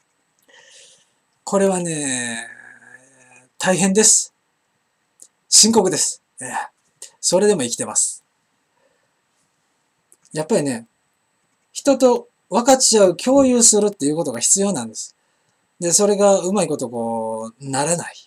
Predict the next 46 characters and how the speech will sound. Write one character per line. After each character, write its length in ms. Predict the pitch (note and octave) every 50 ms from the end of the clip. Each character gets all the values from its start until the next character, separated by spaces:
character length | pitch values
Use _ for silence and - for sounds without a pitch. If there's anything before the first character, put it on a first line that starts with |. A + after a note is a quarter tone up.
| _ _ _ _ _ _ _ -
自 240 | - - - B3 A3+
然 240 | A3 G#3+ G#3 G3+
に 140 | G3 G3 F#3+
振 160 | - - G#3
る 80 | G#3 G3+
舞 140 | G3 G3 F#3+
っ 40 | G3
て 120 | - F#3+
て 100 | F3+ E3+
も 260 | D3+ E3+ E3+ E3+ C3 B2+
な 220 | B2+ C3 B2+ C3
ら 120 | D3 D3+ C3+
な 120 | A#2 -
い。 80 | - _ _ _ - - - - - - - - - _ _ _ _ -
え 340 | B2 B2 B2+ B2+ - B2 C3+ C3+ C3+ C3+ C3+ C3+ - C#3 - C#3 - C3+ C3+ C3+ - - - - - - - - - C#3+ D3 D#3 E3 E3+ E3+ E3 D#3 D#3+ D#3+
ー、 40 | E3 -
く 80 | -
さ 120 | - C4 G3+
く 60 | -
さ 100 | - D3
し 80 | -
て 100 | - F3
き 80 | - C#3
ま 120 | C#3+ C3
す 80 | - -
よ 80 | A2+ A#2
ね。 240 | - G#3+ G#3+ G3+ - _ _ _ _ _ _ _ _ _ _ _ _ _ _ _ _ _ _ -
し 200 | - - - G3
ん 40 |
ど 80 | G#3+ B3
い 40 | G#3+
で 60 | C#3+
す 140 | - - -
よ。 120 | - - _ _ _ _ _ -
う 40 | B2+
ん、 260 | B2+ B2 B2 A#2+ B2 B2 -
痒 160 | - F#3 G#3+
く 100 | A3+ A3
な 80 | E3 C#3
っ 40 | C3
て 100 | - A#2+
き 80 | B2
ま 80 | A#2+ A2+
す、 60 | -
心 280 | - C3 - A#2+ - -
が。 60 | _